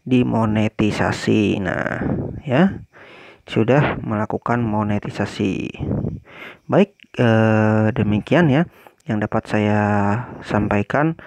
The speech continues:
dan semoga bermanfaat. Jadi kalau ada pertanyaan, dua puluh lima ribu subscriber itu menghasilkan estimasi pendapatan berapa? Tiga ratus delapan puluh U S dollar, koma tujuh puluh enam. Hampir ya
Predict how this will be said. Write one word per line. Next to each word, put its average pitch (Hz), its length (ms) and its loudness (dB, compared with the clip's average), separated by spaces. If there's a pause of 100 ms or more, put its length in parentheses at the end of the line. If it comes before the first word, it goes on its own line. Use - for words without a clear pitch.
(320)
dan 117 180 -2
semoga 110 540 -2
bermanfaat. 104 760 -2
Jadi 131 220 0
kalau 117 160 2
ada 110 100 0
pertanyaan, 113 640 0 (380)
dua 110 100 4
puluh 110 160 2
lima 110 160 2
ribu 110 160 2
subscriber 107 640 0
itu 113 240 0
menghasilkan 117 680 0
estimasi 110 460 -2
pendapatan 113 420 0
berapa? 123 380 0
Tiga 117 240 0
ratus 113 260 -4
delapan 110 320 -2
puluh 120 240 2
U 104 140 -2
S - 100 -6
dollar, 113 400 2
koma 107 380 0
tujuh 110 260 -4
puluh 107 240 0
enam. 113 240 0 (480)
Hampir 131 640 2
ya 117 300 2